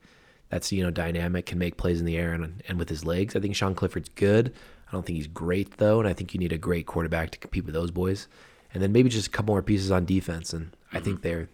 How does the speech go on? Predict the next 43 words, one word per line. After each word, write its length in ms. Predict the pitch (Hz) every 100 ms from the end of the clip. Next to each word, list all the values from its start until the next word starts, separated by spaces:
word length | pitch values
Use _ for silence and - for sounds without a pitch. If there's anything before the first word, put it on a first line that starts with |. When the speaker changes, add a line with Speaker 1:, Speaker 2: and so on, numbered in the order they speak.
| -
Speaker 1:
they're 140 | 85
right 240 | 82 78 -
there. 240 | 78 80
So, 300 | - - 82 - - - - -
but 80 | -
yeah, 60 |
I 20 | 117
like 160 | 120
Penn 120 | 123
State 200 | 104 107
this 160 | 92 -
week. 160 | 98 90
I 60 |
think 160 | 92 90
they 80 | 85
shouldn't 260 | - 90
have 100 | 85
a 60 | 80
problem 440 | - 82 82 82 - - - - -
with 200 | 92 -
Indiana. 640 | 87 87 87 90 98 101 101 - -
And, 440 | 95 92 90 87
uh, 320 | 87 87 87 82 - _
you 140 | 101
know, 140 | 95 98
it's, 200 | 95 -
it's 140 | - 104
unfortunate 580 | 90 110 107 - 110
that 120 | 95 92
they're 100 | 92
gonna 140 | 90
go 120 | 87
ten 220 | 87 - 92
and 160 | 87
two, 400 | - 90 90 90 - - _ -
most 280 | 90 85
likely, 460 | 85 87 101 101 104 - _ _ _
and 480 | 87 87 82 82 - - _
just, 360 | - 82 - -
you 60 | 80
know, 120 | 78
miss 280 | 82 82 -
out 340 | 80 78 -